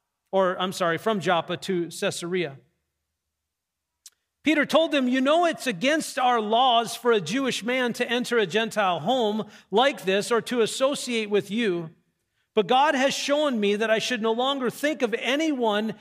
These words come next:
impure or unclean. So I came without objection as soon as I was sent for. Now tell me, why did you send for me?" When Jesus was with his disciples and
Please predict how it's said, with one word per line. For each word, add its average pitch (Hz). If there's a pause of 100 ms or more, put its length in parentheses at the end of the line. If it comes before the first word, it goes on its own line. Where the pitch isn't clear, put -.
(140)
impure 233
or 226
unclean. 214 (1040)
So -
I 220
came 285
without 240
objection 165 (1120)
as 139
soon 240
as 185
I 175
was 156
sent 190
for. 127 (880)
Now 151
tell 202
me, 113 (880)
why 160
did 151
you 151
send 135
for 135
me?" 135 (3500)
When 233
Jesus 277
was 233
with 254
his 240
disciples 233
and 208